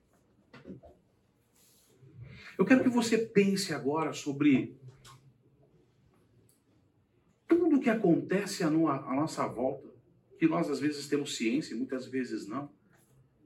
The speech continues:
E que Deus está no controle disso. Cada vida,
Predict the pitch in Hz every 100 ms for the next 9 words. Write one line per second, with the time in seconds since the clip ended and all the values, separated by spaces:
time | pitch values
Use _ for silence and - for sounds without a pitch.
0 | _ _ _ _ _ _ _ _ - -
1 | _ - - _ _ - - _ _ _
2 | _ - 175 160 156 147 143 - 127 143
3 | - 135 123 127 113 113 - - - -
4 | _ _ _ _ _ _ _ _ _ _
5 | _ _ _ _ _ _ _ _ _ _
6 | 120 127 - _ _ _ _ _ _ -
7 | - - _ 120 123 - _ _ _ -
8 | - _ _ - - - 170 - 165 127
9 | 113